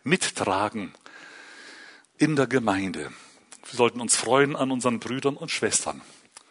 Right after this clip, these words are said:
Ich sag's noch einmal, weil wir uns haben, sollten wir uns lieb haben und mittragen, auch hier in Bern. Und ich weiß, ihr tut das ja auch. Eine Geschichte, die ich ganz kurz hier einfügen möchte.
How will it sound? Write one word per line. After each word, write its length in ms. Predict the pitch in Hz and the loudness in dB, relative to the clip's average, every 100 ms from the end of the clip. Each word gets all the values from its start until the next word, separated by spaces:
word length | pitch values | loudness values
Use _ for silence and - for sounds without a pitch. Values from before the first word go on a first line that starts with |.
| - - - | -20 -20 -12
Ich 60 | - | -8
sag's 220 | 107 - | -6 -2
noch 160 | 131 135 | 4 4
einmal, 460 | 117 107 107 90 - | 4 6 4 4 6
weil 280 | 123 143 135 | 8 8 6
wir 80 | |
uns 200 | 147 - | 0 2
haben, 460 | 120 123 135 156 139 _ - - - - | 4 6 4 2 -4 _ -20 -20 -20 -14
sollten 500 | - 120 123 - 120 | 0 6 6 4 -2
wir 80 | 123 | -2
uns 160 | 104 - | 0 0
lieb 220 | 123 - | -2 -2
haben 340 | 87 85 85 - | -6 -6 -12 -8
und 200 | 127 107 | -8 0
mittragen, 800 | 170 185 - - 110 110 - 80 - - - - - | 0 0 -4 2 4 4 0 -14 -14 -20 -20 -20 -4
auch 180 | 113 - | -4 -4
hier 280 | 113 110 - - - | -4 -4 -4 -18 -12
in 180 | 120 104 | -6 0
Bern. 220 | 98 92 | 4 4
Und 140 | 92 98 | 2 -8
ich 120 | - | 2
weiß, 240 | 113 110 | 2 2
ihr 140 | 117 - | -2 -8
tut 200 | 180 - | -6 -2
das 160 | 85 | -2
ja 120 | 107 87 | -2 -6
auch. 360 | 82 - - - - - - - - - - - | -10 -12 -16 -16 -20 -20 -18 -16 -16 -18 -20 -14
Eine 240 | - 123 127 | 6 8 8
Geschichte, 420 | 135 - - 170 | 6 4 4 0
die 160 | 170 165 | 2 0
ich 120 | 139 | 6
ganz 220 | 156 165 | 4 6
kurz 180 | 175 156 | 4 6
hier 120 | 170 | 6
einfügen 420 | 156 151 170 147 | 6 4 -2 -2
möchte. 380 | 143 143 143 131 | -2 2 2 2